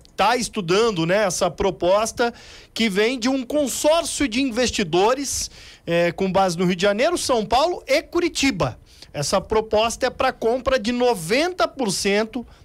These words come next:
da saf do clube. E ela foi trazida até por intermédio, né, das empresas Bridge Sports, Capital e Pluriconsultoria,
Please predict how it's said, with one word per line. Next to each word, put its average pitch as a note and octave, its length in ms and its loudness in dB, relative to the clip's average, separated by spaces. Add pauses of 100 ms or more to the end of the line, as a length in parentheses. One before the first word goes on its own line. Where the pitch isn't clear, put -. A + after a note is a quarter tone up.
da G#3 200 2
saf B3 640 -2
do B3 140 -4
clube. G3+ 520 -2 (560)
E F3+ 220 2
ela G#3 640 2
foi F#3+ 160 -4
trazida F#3+ 540 0
até F#3 280 0
por A3+ 200 -6
intermédio, F3+ 680 0
né, F3 160 0
das E3+ 220 -2
empresas E3 640 0
Bridge F#3 400 -2
Sports, A3 500 0
Capital G3+ 640 0
e A#3+ 120 -2
Pluriconsultoria, C4+ 1300 0